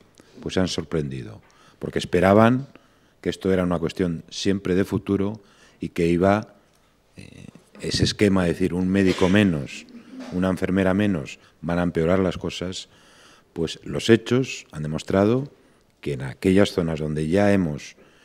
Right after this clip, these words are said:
dejado de cubrir algún puesto de trabajo, hemos reorganizado el trabajo y ha sido mantenidas todos los horarios de todas las consultas, tanto de consultorios locales como de centros de salud.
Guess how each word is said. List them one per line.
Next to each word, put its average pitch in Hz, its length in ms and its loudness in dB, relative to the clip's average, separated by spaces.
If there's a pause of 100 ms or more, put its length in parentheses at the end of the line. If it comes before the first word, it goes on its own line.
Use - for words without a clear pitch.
(200)
dejado 98 440 4
de 95 120 4
cubrir 85 340 -2
algún 78 240 -4
puesto 82 280 -8
de 90 80 -2
trabajo, 90 580 -4 (320)
hemos 90 260 -4
reorganizado 85 680 0
el 78 100 -2
trabajo 80 540 -6 (520)
y 85 140 0
ha 82 60 0
sido 98 480 0 (560)
mantenidas 98 1000 2 (280)
todos 78 220 -4
los 78 140 -8
horarios 107 480 2
de 78 120 -6
todas 90 240 0
las 85 140 -4
consultas, 98 760 -8 (540)
tanto 85 280 -2
de 78 100 -4
consultorios 78 520 -6
locales 82 500 -4 (300)
como 85 280 -2
de 76 80 2
centros 73 340 -8
de 65 60 -8
salud. - 340 -14